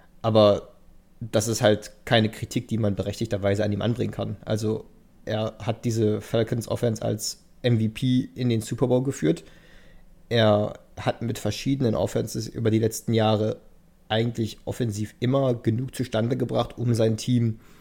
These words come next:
in die Position zu bringen, Spiele zu gewinnen. Da spielten dann eben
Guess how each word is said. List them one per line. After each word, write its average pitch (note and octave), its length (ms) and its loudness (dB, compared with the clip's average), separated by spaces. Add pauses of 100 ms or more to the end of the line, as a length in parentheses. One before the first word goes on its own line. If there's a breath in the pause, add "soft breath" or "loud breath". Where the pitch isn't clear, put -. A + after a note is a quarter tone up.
(560 loud breath)
in A#2+ 160 2
die G#2+ 80 2
Position A#2+ 760 0
zu A#2+ 200 -4
bringen, G#2+ 260 0 (220)
Spiele A2 320 -4
zu A2+ 160 -4
gewinnen. A#2+ 360 2 (1000 soft breath)
Da G#2+ 160 0
spielten - 480 -2
dann A2+ 100 2
eben A2 480 -2